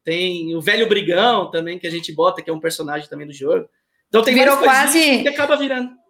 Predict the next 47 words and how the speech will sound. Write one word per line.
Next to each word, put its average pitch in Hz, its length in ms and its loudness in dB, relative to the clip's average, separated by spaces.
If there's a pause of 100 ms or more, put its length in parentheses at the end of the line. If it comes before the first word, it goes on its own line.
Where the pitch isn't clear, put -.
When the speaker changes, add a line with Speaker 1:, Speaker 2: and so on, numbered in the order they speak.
(100)
Speaker 2:
virou 262 260 4
quase 269 320 4
o 285 40 0
"Já 285 160 4
chegou 269 420 4
o 285 60 2
disco 277 300 0
voador." 240 720 4 (320)
Speaker 1:
Exatamente. 202 880 2
Speaker 2:
Esse 320 160 4 (120)
Speaker 1:
É, 466 180 2
é - 40 0
nessa 539 280 4
pegada. - 400 2
Speaker 2:
<laughs> 349 60 2
Decão. 302 680 2
Speaker 1:
É 190 100 4
nessa 190 340 2
pegada. 196 460 0 (320)
É, 175 200 2
Speaker 2:
Olha. 277 220 6
Speaker 1:
torre 233 120 2
no 220 80 2
chão. 247 320 2 (280)
Tem 240 180 4
o, 247 120 6
"Acho 311 260 0
que 349 80 -2
é 302 40 2
lava, 262 380 4
Decão." 202 320 0
Então 208 300 -4
todo 240 260 2
mundo 208 280 -2
hoje, 196 260 0
porque 170 320 -4
sempre 208 280 -2
eu 208 40 -4
falava, 180 420 2
"Acho 165 160 -2
que 339 60 -2
é 294 40 0
lava, 233 400 2
Decão", 160 360 -4
que - 80 -12
é 151 40 -4
um, 156 80 -12